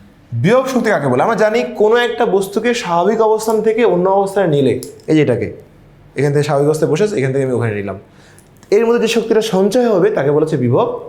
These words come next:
শক্তি। তাহলে কোনো বস্তুকে স্বাভাবিক অবস্থান থেকে অন্য অবস্থানে পরিবর্তন করে অন্য কোনো অবস্থা বা অবস্থানে নিলে বস্তুর মধ্যে যে শক্তি সঞ্চয় হয় তাকে বলা হচ্ছে বিভব শক্তি, বা আমরা বলতে পারি স্থিতি শক্তি। কেন? বিভব শক্তির অপর নাম হচ্ছে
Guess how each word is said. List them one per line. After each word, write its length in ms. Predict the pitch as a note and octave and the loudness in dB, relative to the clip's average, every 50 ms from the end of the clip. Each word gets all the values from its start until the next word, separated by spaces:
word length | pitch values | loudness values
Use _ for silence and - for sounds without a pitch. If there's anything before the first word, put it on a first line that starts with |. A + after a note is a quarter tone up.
| - - - - | -18 -18 -10 -6
শক্তি। 280 | A#2 G#2 F#2 - - F#2+ F#2+ - - - - - - - | -6 -6 -6 -6 -8 -10 -10 -12 -18 -20 -20 -20 -14 -6
তাহলে 200 | - A2 A#2 C#3+ E3 E3 - | -4 -2 0 0 0 -2 -2
কোনো 120 | C3 C#3 C#3 C3 | -2 0 0 0
বস্তুকে 420 | C#3 C#3 C#3 - D#3 D3 D3+ D#3 E3+ G#3+ F4 - - - - - - - - - | -2 -2 -2 -4 -4 -2 -2 0 -2 -2 -2 -6 -10 -16 -20 -20 -20 -18 -14 -8
স্বাভাবিক 340 | - C3+ B2 B2 C#3+ F#3+ G3+ G3+ F#3 | -4 -2 0 0 0 0 0 0 0
অবস্থান 240 | F3+ F3 F3 F#3 F3+ E3+ | 0 -2 -2 -4 -4 -2
থেকে 140 | F3 D#3+ E3+ D#3+ | -2 -2 -2 -2
অন্য 120 | D#3 D#3 E3 D#3+ | 0 0 0 0
অবস্থানে 300 | D#3+ D#3+ D#3 - E3+ D#3+ E3 D3+ D#3 | 0 -2 -4 -4 -4 -4 -4 -4 -4
পরিবর্তন 380 | D#3 D3+ D#3 D#3+ D#3+ - E3+ D#3+ D#3 D#3 | -4 -2 -2 -2 0 0 -2 -2 -2 -2
করে 180 | D#3+ D#3 D#3 D#3 D#3 D3+ - - - - - - D#3 | 0 0 0 0 -2 -4 -8 -14 -20 -14 -6 -2 0
অন্য 140 | E3+ F#3+ G3+ G#3 G#3 | 0 2 0 0 0
কোনো 120 | G#3 G3 F#3+ F3 | 0 0 0 0
অবস্থা 260 | F3 F3+ F3 F3+ - F3+ E3+ | 0 0 -2 -2 -2 0 2
বা 60 | E3 D3+ | 2 2
অবস্থানে 300 | D#3+ - - - F3 E3+ D#3 D#3+ | 0 -2 -2 -2 0 0 2 2
নিলে 180 | F3+ F3+ E3 A2 - - - - - - - - A#2+ A#2 | 2 0 0 -2 -4 -8 -14 -20 -20 -20 -18 -10 -6 -4
বস্তুর 220 | C#3+ D3+ - F3+ | -4 -4 -4 -2
মধ্যে 140 | F3+ F3+ F3 E3+ | 0 0 0 2
যে 60 | F3 F3 | 2 0
শক্তি 160 | E3 F3 E3+ - | -2 -2 -2 -2
সঞ্চয় 260 | F#3+ F#3+ G#3 G#3 A3+ G3+ | -2 -2 0 2 2 2
হয় 100 | E3+ C3+ C3+ | 2 2 0
তাকে 140 | B2+ C3 D3 | -2 0 0
বলা 100 | C#3 C3+ C#3+ | 0 0 -2
হচ্ছে 160 | C#3+ - A#3 A3 E3 | -2 -2 -2 -2 0
বিভব 220 | C#3 C3 C#3+ G3+ A3+ A3 - | 0 0 0 0 0 -2 -2
শক্তি, 200 | F3+ D3+ - A#3+ A#3 F3+ | -4 -4 -2 -2 -2 0
বা 80 | G3+ A#3 C#4+ - - - - - - - - - | 0 0 0 -2 -6 -10 -12 -16 -18 -12 -6 -4
আমরা 140 | B2+ C#3 C#3+ D3 | -2 -2 0 0
বলতে 160 | D#3 D3+ D#3 D#3 | 0 0 0 0
পারি 140 | F3 G3 A#3+ C#4+ - - F#3 E3+ | 0 0 -2 -2 -4 -4 -4 -4
স্থিতি 180 | - G#3+ G3+ E3+ - | -2 -2 -2 0 0
শক্তি। 180 | C3+ A2+ - A#2 A2+ | -4 -4 -4 -4 -2
কেন? 120 | D3 F3+ A#3 D4 - - - - - - - | 0 0 0 -2 -2 -6 -10 -14 -18 -10 -6
বিভব 140 | B2+ D3 D3 | -4 -2 -2
শক্তির 180 | E3+ - E3 D#3 | -2 0 0 0
অপর 120 | D3 D3 D3+ | 0 0 0
নাম 60 | D#3 D3+ | -2 -2
হচ্ছে 140 | D#3+ D#3 E3 | 0 0 -2